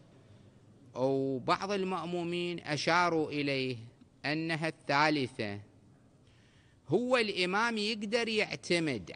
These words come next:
على هؤلاء، المأمومون الآخرون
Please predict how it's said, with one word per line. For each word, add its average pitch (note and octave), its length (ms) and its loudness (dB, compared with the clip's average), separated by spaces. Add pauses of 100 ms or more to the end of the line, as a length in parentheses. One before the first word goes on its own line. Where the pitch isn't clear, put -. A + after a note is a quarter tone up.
على D3 180 2
هؤلاء، B2+ 840 2 (1200)
المأمومون D#3 1160 0
الآخرون E3+ 1300 -2